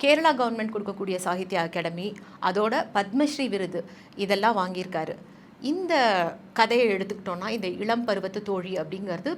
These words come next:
பால்யகால சகி அப்படிங்கிற பேர்ல, அஹ், மலையாளத்துல எழுதப்பட்டது. இது திரைப்படமாக கூட படமாக்கப்பட்டிருக்கு. ஆயிரத்தி தொள்ளாயிரத்தி அறுபத்தி ஏழுல பிரேம் நசீர், அஹ், நடிப்புல வெளியான ஒரு திரைப்படம்.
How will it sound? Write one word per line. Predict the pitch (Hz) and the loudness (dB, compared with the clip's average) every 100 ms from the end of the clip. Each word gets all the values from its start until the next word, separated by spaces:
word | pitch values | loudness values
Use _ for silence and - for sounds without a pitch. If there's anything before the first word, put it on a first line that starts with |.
| 202 | -2
பால்யகால | 226 262 277 240 214 208 | -2 0 -2 -2 -2 -4
சகி | 185 165 185 | -6 -6 -8
அப்படிங்கிற | - 175 180 190 180 | -8 -8 -8 -6 -4
பேர்ல, | 180 175 180 262 - - - - - | -2 -4 -4 -6 -8 -18 -20 -20 -12
அஹ், | 185 180 | -10 0
மலையாளத்துல | 196 220 247 240 | 2 6 6 4
எழுதப்பட்டது. | 214 190 196 202 202 175 180 339 - - | 2 -2 0 -2 -2 -4 -4 -4 -8 -10
இது | 233 214 | -2 -2
திரைப்படமாக | 214 240 294 285 254 214 185 | 0 0 2 0 0 0 0
கூட | - 208 330 208 175 - - | -4 -2 0 0 -4 -4 0
படமாக்கப்பட்டிருக்கு. | 196 196 190 180 - 175 | 2 2 -2 -4 -8 -6
ஆயிரத்தி | 180 185 190 214 202 | -2 -2 -2 -6 -4
தொள்ளாயிரத்தி | 185 180 185 | -4 -2 -4
அறுபத்தி | 175 196 214 202 | -4 -6 -8 -6
ஏழுல | 180 196 202 320 - | -4 -4 -4 -6 -4
பிரேம் | 220 226 | -2 -2
நசீர், | 214 214 190 185 - | -2 -4 -6 -8 -12
அஹ், | 185 | -8
நடிப்புல | 180 175 196 208 | -6 -6 -6 -6
வெளியான | 202 190 190 180 214 | -6 -4 -4 -4 -4
ஒரு | 196 165 156 | -6 -6 -6
திரைப்படம். | - 185 190 180 156 | -2 -2 -2 -6 -10